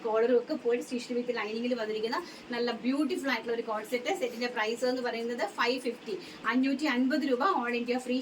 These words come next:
shipment. കുർത്തിന്റെ ലെങ്ത് എന്ന് പറയുന്നത് ഫോർട്ടി സിക്സ് ആണ് കുർത്തിക്ക് ലെങ്ത് കൊടുത്തിരിക്കുന്നത്.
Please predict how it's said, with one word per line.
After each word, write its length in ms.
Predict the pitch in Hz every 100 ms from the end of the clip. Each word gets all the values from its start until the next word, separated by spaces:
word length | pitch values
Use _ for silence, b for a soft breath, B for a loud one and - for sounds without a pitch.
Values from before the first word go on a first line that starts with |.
| 269
shipment. 360 | 233 254 370
കുർത്തിന്റെ 360 | 269 233 262 262
ലെങ്ത് 320 | 240 226 247
എന്ന് 180 | 330 302
പറയുന്നത് 480 | 247 233 233 233 320 B B -
ഫോർട്ടി 380 | 262 262 302 302
സിക്സ് 360 | 277 - -
ആണ് 260 | 311 240 262
കുർത്തിക്ക് 300 | 240 240 247
ലെങ്ത് 300 | 233 233 254
കൊടുത്തിരിക്കുന്നത്. 600 | 220 202 220 220 233